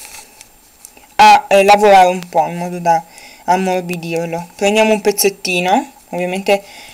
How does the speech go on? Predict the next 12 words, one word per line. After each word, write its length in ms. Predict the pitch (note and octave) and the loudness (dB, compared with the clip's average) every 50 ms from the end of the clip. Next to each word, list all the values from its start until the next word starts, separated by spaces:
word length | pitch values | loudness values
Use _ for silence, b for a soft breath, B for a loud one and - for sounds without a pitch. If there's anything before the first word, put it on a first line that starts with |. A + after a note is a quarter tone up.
| B B | B B
ci 120 | - - G3+ | -6 -6 -4
occorre 260 | F#3 F#3+ A3 G3 G3 | -4 0 0 0 0
un 100 | G3 F#3 | 0 -2
pezzettino 480 | F3+ G3+ G3 - G3 F#3+ - G3+ G3+ | -4 -6 -6 -6 -8 -8 -6 -4 -2
veramente 480 | G3 G3 F#3+ F#3+ F#3+ F#3+ G3 F#3+ F#3+ G#3+ | 2 2 4 2 2 0 -4 -6 -4 -4
minuscolo 500 | G3 F#3+ F#3 F3+ F3+ F3 F3 - G3 F3 | -4 -4 -4 -6 -8 -10 -10 -8 -6 -6
per 160 | F3 F#3 F3+ F3 | -6 -6 -10 -10
fare 180 | - F#3 F3 | -8 -10 -8
una 120 | F3 F3 F3 | -8 -10 -12
strisciolina 640 | - - F#3 F3 F3+ - F#3+ F3+ E3+ E3+ F3 F3 F3 | -12 -12 -8 -8 -6 -6 -6 -8 -10 -10 -10 -10 -10
come 220 | E3+ F3 F3 F3 | -10 -12 -12 -14
quella. 440 | E3+ - E3+ E3 - - F2 - - | -12 -12 -10 -10 -10 -10 -12 -14 -14